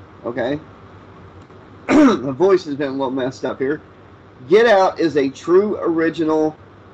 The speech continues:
grimly tense and in tune with its time. When Chris, a young African-American man, visits his wife, girlfriend's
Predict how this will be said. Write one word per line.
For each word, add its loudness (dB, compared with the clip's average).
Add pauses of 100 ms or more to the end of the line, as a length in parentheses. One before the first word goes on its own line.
(360)
grimly -2
tense 0
and -4
in -2
tune 0
with -4
its -6
time. 0 (680)
When 0
Chris, 0 (200)
a 0
young 2
African-American -4
man, -4 (320)
visits 0
his 0
wife, 2 (100)
girlfriend's -4